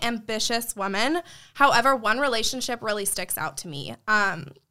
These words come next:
in sororities, they talk a lot about sisterhood, uh, and I know that seems like a really cheesy concept. I was never really for the, like, cheesiness of sororities <laughs> myself. Um,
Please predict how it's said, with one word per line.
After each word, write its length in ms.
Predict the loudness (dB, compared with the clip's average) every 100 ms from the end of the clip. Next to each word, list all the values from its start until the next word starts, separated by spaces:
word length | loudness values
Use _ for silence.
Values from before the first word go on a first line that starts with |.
| -20 -4
in 140 | -4
sororities, 460 | -2 -2 -2 -4 -6
they 100 | -6
talk 320 | -2 -4 -2
a 60 |
lot 240 | -2 0 0
about 240 | -2 -2
sisterhood, 960 | 0 0 0 0 -2 -2 0 4 4 2
uh, 360 | -2 -2 -2 -4
and 80 | -4
I 80 | -4
know 200 | -4 -4
that 180 | -6
seems 140 | -8 -8
like 100 | -8
a 80 | -6
really 260 | -6 -6
cheesy 320 | -6 -8 -12
concept. 720 | -14 -14 -10 -6 -2 -2 -4 -18 -20 -18 -4
I 120 | -2
was 180 | -2 -4
never 320 | -4 -4 -4
really 180 | -6 -8
for 380 | -8 -4 -4 -2
the, 80 |
like, 260 | -2 -4 -6 -16 -20 _ _
cheesiness 760 | -2 0 -2 -4 -2 0 2 2
of 140 | 0
sororities 680 | -2 -4 -2 0 0 0 2
<laughs> 0 |
myself. 880 | 4 4 2 2 2 6 6 4 -2 2
Um, 560 | 8 8 8 4 -2